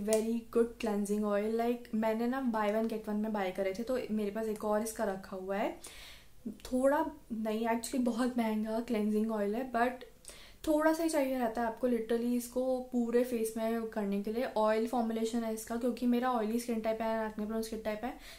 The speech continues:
तो मैं cleansing balms उतना यूज़ नहीं करती हूँ। And micellar bottle से मुझे, अ, आँखों में बहुत, अ, irritation होता है, तो ये वाला, अ, तो मैंने यूज़ करना चालू किया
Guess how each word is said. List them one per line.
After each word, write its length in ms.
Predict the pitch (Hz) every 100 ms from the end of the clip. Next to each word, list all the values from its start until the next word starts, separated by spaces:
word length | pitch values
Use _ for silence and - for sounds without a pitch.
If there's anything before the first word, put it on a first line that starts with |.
| -
तो 60 | 262
मैं 120 | 285
cleansing 420 | 269 247 277 240
balms 680 | 202 202 208 233 254 247 -
उतना 260 | 233 - 247
यूज़ 300 | 240 240 233
नहीं 140 | 247
करती 320 | 240 220 220 240
हूँ। 140 | 247
And 160 | 226 233
micellar 340 | 220 220 214
bottle 260 | 208 202 214
से 100 | 226
मुझे, 420 | 220 214 247 285 - - - 208
अ, 40 | 208 202 -
आँखों 320 | 208 214 247
में 200 | 247 233
बहुत, 300 | 214 220 220 - 208
अ, 200 | 202 196
irritation 500 | 208 214 214 240 240
होता 200 | 240 254
है, 60 |
तो 200 | 254 277
ये 260 | 233 208 226
वाला, 260 | 226 226
अ, 460 | 226 226 - 202 196
तो 60 | 220
मैंने 220 | 214 214
यूज़ 240 | 220 214
करना 140 | 214 202
चालू 240 | 196 190
किया 160 | 190